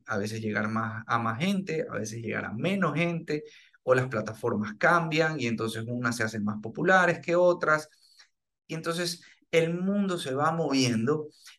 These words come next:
y tú podrías tener una gran comunidad en una plataforma que luego podría ser irrelevante en un tiempo. Entonces, ¿qué es esto de tener clientes o tener, eh, o tener una base de datos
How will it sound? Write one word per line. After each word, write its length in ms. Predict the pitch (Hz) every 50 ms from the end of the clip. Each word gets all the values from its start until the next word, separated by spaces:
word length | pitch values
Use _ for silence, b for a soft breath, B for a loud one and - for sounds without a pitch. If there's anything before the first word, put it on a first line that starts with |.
| B
y 160 | - 175 170 170
tú 160 | 190 196 190
podrías 680 | 185 180 175 170 165 170 160 147 135 127 127 - - -
tener 280 | 123 120 117 117 113
una 200 | 110 107 110 110
gran 340 | 107 127 135 165 185 196 190
comunidad 680 | - 175 156 156 143 139 127 120 120 120 120 120 120 120 - _ _ _ _ _ _ _ _ _ _ _ _ _ -
en 200 | 151 147 147 147
una 220 | 151 151 156 156
plataforma 720 | 151 151 143 151 147 - 156 139 127 117 117 117 117 - B B B B B B B -
que 120 | - 156
luego 360 | 151 151 165 190 196 202 202 196
podría 280 | 170 165 160 170 165
ser 200 | - - 175 175
irrelevante 640 | 185 175 156 139 123 117 120 151 220 262 - - 147
en 80 | 127 117
un 120 | 110 107
tiempo. 300 | 107 110 101 104 104 - _ _ _ B B B B B B
Entonces, 500 | - 135 135 147 147 139 135 127 127 - B B B B _ _ _ _ _ _
¿qué 220 | - 220 233 240
es 80 | 226 190
esto 420 | 202 196 190 - - - 180 170
de 380 | 143 131 131 135 143 139 - - _ -
tener 400 | - 120 117 123 131 131 131 131
clientes 840 | 127 120 117 117 123 131 143 143 139 139 127 113 110 110 - - -
o 180 | - 123 117 113
tener, 560 | 117 117 113 117 120 127 135 135 127 - - - _ -
eh, 760 | 127 113 110 110 110 107 107 107 107 107 107 107 104 104 - - _ _
o 160 | - 117 113
tener 180 | 127 120 131
una 180 | 143 143 131 113
base 340 | 113 117 120 120 120 120 113
de 60 | 107
datos 360 | 107 110 110 110 - 110 104